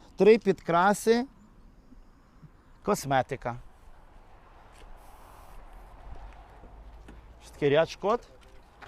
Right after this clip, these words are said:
Шкода Фабія, дві тисячі дев'ятий рік,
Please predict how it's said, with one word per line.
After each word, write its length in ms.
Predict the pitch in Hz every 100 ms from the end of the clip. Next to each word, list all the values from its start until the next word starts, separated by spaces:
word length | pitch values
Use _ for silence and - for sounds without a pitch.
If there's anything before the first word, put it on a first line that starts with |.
| - - - - - - - - -
Шкода 380 | - 202 220 226
Фабія, 580 | - 196 175 190 208 233
дві 200 | 190 214
тисячі 380 | 220 - -
дев'ятий 500 | 196 190 190 180 185
рік, 340 | 165 165 208